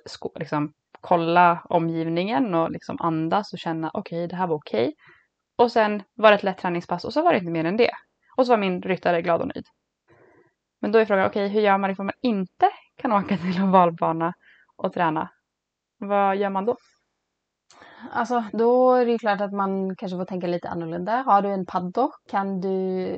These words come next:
Speaker 2: eh, i alla fall rida, ja, men rida en gångarsföljden som du vet kommer. Ska du rida ett fy-, fyrgångsprogram, alltså,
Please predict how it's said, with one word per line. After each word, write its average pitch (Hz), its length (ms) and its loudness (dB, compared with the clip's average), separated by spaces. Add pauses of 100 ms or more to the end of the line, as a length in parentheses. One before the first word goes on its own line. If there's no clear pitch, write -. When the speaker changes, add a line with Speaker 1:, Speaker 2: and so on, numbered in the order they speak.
(680)
Speaker 2:
eh, 208 380 -10
i - 100 -12
alla 196 160 -2
fall 190 300 2
rida, 190 680 -2 (240)
ja, 208 60 -6
men 214 100 0
rida 220 300 2
en 208 120 -2
gångarsföljden 208 840 -2
som 190 180 -4
du 190 120 -2
vet 220 280 -2 (320)
kommer. 190 460 0
Ska 254 200 -4
du 202 60 0
rida 202 240 -2
ett 196 120 -10
fy-, 196 360 -2
fyrgångsprogram, 196 800 -4
alltså, 190 340 -6